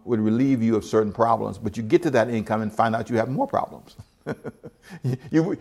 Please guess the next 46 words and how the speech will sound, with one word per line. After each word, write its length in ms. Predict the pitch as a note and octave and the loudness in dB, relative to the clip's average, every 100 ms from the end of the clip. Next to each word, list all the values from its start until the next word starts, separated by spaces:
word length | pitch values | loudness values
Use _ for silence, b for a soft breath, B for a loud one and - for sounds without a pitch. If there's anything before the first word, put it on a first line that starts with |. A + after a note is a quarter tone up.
| - | 0
you 80 | F3 | 0
expected 500 | - - A#3 G#3+ F#3+ | 4 8 10 8 6
that 80 | D3+ | 6
getting 260 | E3+ D#3+ | 6 6
a 40 | C#3 | 4
business 560 | C3 F3 F#3+ C#3 C#3+ | 8 10 10 8 0
would 240 | D3 C#3 B2+ | 0 -4 -4
free 320 | - G#3+ A#3+ | -2 0 2
you, 180 | D#3+ B2+ | 4 4
but 160 | B2 | 4
a 40 | A#2+ | 2
business 520 | A#2+ D#4+ F#3 E3 - | 2 4 4 4 0
has 220 | C3+ - B D3+ - | 0 0 B -20 -4
enslaved 640 | A3 B3+ - G#3 G#3 - | -2 -2 4 10 10 8
some 180 | - A#2 | 2 0
of 120 | G#2+ | 0
you. 180 | A#2+ - | 0 -4
It's 140 | C3 A#2+ | -6 0
made 260 | D3+ C3+ | 0 2
you 100 | D3+ | 0
work 460 | D3+ D#3 - D#3+ E3 | -4 -8 2 4 6
harder. 500 | F3+ G#3 A3 C3 - B B B | 10 10 10 6 0 B B B
And 160 | C3+ D3+ | 2 4
then 160 | E3 | 2
you 60 | C4 | 0
still 320 | - - F#4 | 4 10 12
are 80 | E4+ | 10
tight, 360 | - F3 C#3 | 10 8 8
and 140 | A#2+ B2+ | 4 2
you, 100 | C#3+ | 0
and 280 | D3 D3 D#3 | 2 0 4
you 160 | D#3 | 8
have 140 | F3+ D#3+ | 8 10
more 160 | D#3+ | 6
money, 400 | D3+ F#3 C#4 F3+ | 6 6 6 4
but 200 | C#3 B2 | 0 2
you 60 | D#3+ | 4
have 100 | D3 | 6
more 120 | D3+ | 4
responsibilities. 960 | C#3+ - C#3+ C3 C#3+ C4 D#4+ G3 C#3 B2 | 2 0 0 0 0 4 4 4 2 2
And 180 | B2+ A2 B B | 0 -4 B B
it's, 240 | - E3 E3 | 2 2 4
oh, 420 | C4 C#4 C4+ E3 C3+ | 10 12 12 12 6
the 180 | C#3+ | 8
upkeep, 600 | A#3+ C#4 - D#3+ C#3 - C#3 | 8 8 6 4 4 0 0
uh, 280 | C#3+ C3+ | 2 2